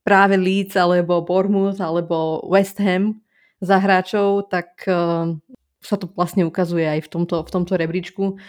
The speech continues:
Takže okrem top six tam figuruje West Ham, Leicester, Leeds, Everton a Newcastle.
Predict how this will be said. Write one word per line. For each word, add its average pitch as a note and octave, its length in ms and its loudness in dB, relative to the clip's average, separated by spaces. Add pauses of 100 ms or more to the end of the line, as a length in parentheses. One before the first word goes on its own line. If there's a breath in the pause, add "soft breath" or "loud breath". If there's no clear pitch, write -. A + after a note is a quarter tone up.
(120 loud breath)
Takže F#3 240 0
okrem G3+ 260 4
top G3+ 240 0
six - 380 -6
tam E3+ 480 -2
figuruje F3 720 0
West F#3 320 0
Ham, E3+ 340 -2
Leicester, E3+ 680 -2 (140)
Leeds, F3+ 440 -4 (340)
Everton D#3+ 720 0 (140)
a E3 140 -4
Newcastle. D3+ 760 -6